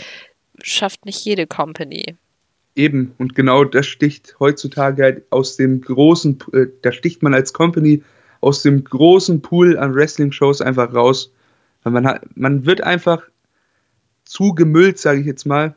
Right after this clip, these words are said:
Speaker 2: ganz, äh, blöd gesagt, mit, äh, Show after Show, ob's jetzt, ob's jetzt irgendwie acht Stunden W W E in der Woche sind oder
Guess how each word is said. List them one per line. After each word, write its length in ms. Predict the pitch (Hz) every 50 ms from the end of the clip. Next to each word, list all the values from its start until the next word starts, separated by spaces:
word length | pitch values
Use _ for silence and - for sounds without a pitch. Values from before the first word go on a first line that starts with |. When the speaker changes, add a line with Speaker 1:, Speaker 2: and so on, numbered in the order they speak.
| _ _ _ _ _
Speaker 2:
ganz, 300 | - 135 143 143 - -
äh, 360 | - - 135 135 131 131 131 131 131 _ _ _ _ _
blöd 240 | - 143 143 143 143
gesagt, 420 | - 131 - 131 139 143 143 - _ _ _ _ _ _ _ _ _
mit, 280 | 143 143 139 139 - -
äh, 180 | 135 139 135
Show 380 | 135 - - - 160 160 156 -
after 280 | 135 147 143 - - 143
Show, 320 | 139 - - 156 160 156
ob's 160 | 113 - - -
jetzt, 280 | 147 139 - - _ _ _ _ _ _ _ _ _ _ _ _
ob's 200 | - 165 165 -
jetzt 160 | 175 165 -
irgendwie 460 | - 151 180 180 175 160 170 165 -
acht 240 | - 180 175 - -
Stunden 400 | - - - 190 190 - 160 165
W 120 | 160 180 170
W 60 | 175
E 180 | 156 - 180
in 100 | 180 180
der 120 | 170 160 147
Woche 200 | 156 147 143 143
sind 340 | - - 147 147 147 139 -
oder 500 | - 156 156 160 151 151 156 143 -